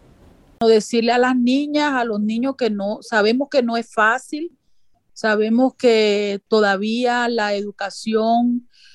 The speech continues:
eh, no, todavía el concepto de educar para los adultos es a través de la violencia.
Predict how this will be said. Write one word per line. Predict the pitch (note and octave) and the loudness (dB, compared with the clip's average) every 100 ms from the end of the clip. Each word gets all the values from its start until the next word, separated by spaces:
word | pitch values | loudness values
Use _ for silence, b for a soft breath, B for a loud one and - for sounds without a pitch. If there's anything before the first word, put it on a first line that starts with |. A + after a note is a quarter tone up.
| b _ | b _
eh, | - G#3 - | -6 -2 2
no, | A#3 - | 0 2
todavía | - G#3 A#3+ D4 | 4 6 6 4
el | D4+ | 4
concepto | B3+ A#3 - C#4+ D4+ - G#3+ G3+ | 0 0 0 0 0 -2 -6 -4
de | G3 G3 | -2 -2
educar | G3 G3 - A#3+ C#4+ C4+ - _ - | -2 -6 0 2 2 0 -12 _ -10
para | F#3+ F#3+ F#3 | -8 -6 -4
los | F#3 F3+ F3 | -4 -2 -2
adultos | F3+ B3+ E4 - G#3 G3 | -2 -2 -4 -4 -4 0
es | G3+ G3+ | 0 0
a | G#3 | -2
través | G3+ F#3+ G3 F#3+ | -2 -4 -4 -2
de | |
la | G3+ F#3+ | -4 -2
violencia. | F#3+ E3+ F3 F3 - F#3+ | -4 -4 -4 -6 -8 -10